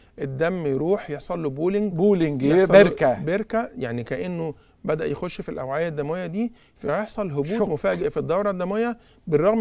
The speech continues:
Speaker 1: من عدم وجود نزيف
Speaker 2: حقيقي.
Speaker 1: خارجي أو نزيف ح-، حقيقي، فتفاجأ إن ممكن حصل هبوط مفاجئ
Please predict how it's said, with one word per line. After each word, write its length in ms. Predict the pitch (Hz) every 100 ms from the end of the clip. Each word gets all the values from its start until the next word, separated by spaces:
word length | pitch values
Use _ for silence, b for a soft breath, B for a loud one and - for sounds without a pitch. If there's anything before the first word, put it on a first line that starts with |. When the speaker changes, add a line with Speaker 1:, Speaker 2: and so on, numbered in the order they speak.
| 196
Speaker 1:
من 60 | 160
عدم 360 | 190 202 170
وجود 240 | 143 175 202
نزيف 460 | 165 180 214 - - _ _ _ _ _ _
Speaker 2:
حقيقي. 240 | - 147
Speaker 1:
خارجي 360 | 202 208 254 262 b b -
أو 220 | 160 143
نزيف 280 | 143 139 208
ح-، 280 | - - -
حقيقي، 540 | - 143 220 247 277 254 b b
فتفاجأ 720 | - 165 175 202 220 208 - 160
إن 140 | 151
ممكن 280 | 160 202 180
حصل 300 | 208 214 165
هبوط 260 | 156 208
مفاجئ 440 | 202 165 208 196